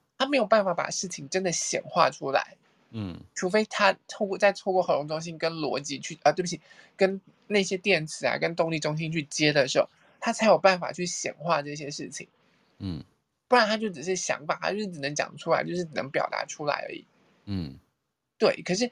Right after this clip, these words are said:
Speaker 1: 它很想要成为我们人生的主导者，因为毕竟三万多年之前，我已经成，是这个人生主宰了三万多年了。
Speaker 2: 嗯。
Speaker 1: 现在你要我放下来这些东西，怎么可能？我很难放下欸。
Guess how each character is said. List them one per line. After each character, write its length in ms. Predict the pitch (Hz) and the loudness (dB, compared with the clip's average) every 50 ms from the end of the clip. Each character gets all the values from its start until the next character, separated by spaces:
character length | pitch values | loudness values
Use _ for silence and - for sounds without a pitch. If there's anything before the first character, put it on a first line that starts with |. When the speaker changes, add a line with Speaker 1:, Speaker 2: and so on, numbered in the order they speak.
| - _ _ | -6 _ _
Speaker 1:
它 140 | - - 571 | -4 -2 -2
很 300 | - - 220 170 175 190 | 0 2 0 0 0 0
想 340 | - - - - 175 147 | -4 0 2 2 2 2
要 160 | - 160 165 160 | 2 2 0 0
成 200 | 156 - 151 147 | 0 -2 0 0
为 40 | 147 | 0
我 120 | 147 143 | 0 0
们 120 | 135 131 135 | -2 -2 -2
人 160 | 135 131 135 | -2 -2 -2
生 160 | 147 160 160 | -2 -4 -2
的 120 | 151 147 | -2 -2
主 180 | 131 - - - | -4 -6 -6 -4
导 180 | - 55 - 147 | -2 0 0 -2
者， 160 | 143 - - - | -2 -4 -6 -4
因 120 | 175 190 | -2 -2
为 100 | 202 196 190 | -2 -2 -2
毕 120 | - 196 180 | -4 -6 -6
竟 120 | 180 170 | -6 -6
三 240 | 165 - - 175 170 | -6 -2 -2 0 2
万 140 | 180 180 175 | 0 0 0
多 160 | 170 165 165 | 0 -2 -2
年 180 | 156 147 127 | -2 -4 -6
之 120 | 131 147 147 | -8 -8 -6
前， 200 | - - 151 - _ _ _ - - - - _ _ _ _ _ _ | -6 -6 -6 -8 _ _ _ -20 -20 -20 -20 _ _ _ _ _ _
我 140 | - 190 220 | 4 4 4
已 80 | 214 | 4
经 220 | 170 147 170 175 175 | 2 -2 -4 -4 -4
成， 220 | - - - 165 - _ _ _ _ _ - | -6 -8 -8 -8 -10 _ _ _ _ _ -10
是 180 | - - 214 185 | -6 -4 -2 0
这 120 | 202 196 | 0 2
个 160 | 185 175 - - | 2 0 0 2
人 200 | - 147 139 151 | 2 2 2 2
生 200 | 156 180 175 170 | 0 -2 -2 -2
主 280 | - - 147 143 151 156 | -4 -6 -4 0 2 4
宰 160 | 156 139 - | 4 4 2
了 200 | - - - - _ _ _ | 0 -6 -6 -8 _ _ _
三 180 | - - 170 170 | -4 -2 0 2
万 140 | 175 160 | 2 0
多 200 | 156 - 147 147 | 0 0 -2 -2
年 160 | 139 139 - - | -2 -4 -10 -16
了。 140 | - - - - _ _ _ _ _ - | -16 -16 -18 -18 _ _ _ _ _ -6
Speaker 2:
嗯。 400 | 117 110 101 90 80 76 78 82 - _ _ | -2 0 0 0 -2 -6 -10 -14 -20 _ _
Speaker 1:
现 160 | - 269 240 | -2 0 2
在 120 | 240 240 220 | 2 2 2
你 100 | 180 151 | 2 0
要 140 | 160 160 151 | 0 0 -2
我 80 | 147 | -4
放 280 | - - - 196 160 151 | -4 0 2 2 2 2
下 200 | 151 - 160 127 | 2 0 2 2
来 120 | - - | 2 0
这 120 | 127 147 151 | -2 -2 -4
些 120 | 151 147 | -4 -2
东 160 | 143 143 139 147 | -2 -4 -4 -4
西， 120 | 147 151 | -8 -10
怎 140 | - - - | -12 -12 -14
么 100 | - 151 | -14 -14
可 180 | - - - - | -14 -16 -16 -18
能？ 120 | - - - | -18 -16 -14
我 80 | - 156 | -12 -12
很 240 | - - 160 131 - | -10 -10 -10 -10 -10
难 120 | - - - 175 | -12 -14 -10 -8
放 160 | 160 147 143 147 | -8 -8 -6 -6
下 200 | - - - - - | -6 -6 -6 -6 -8
欸。 120 | - | -14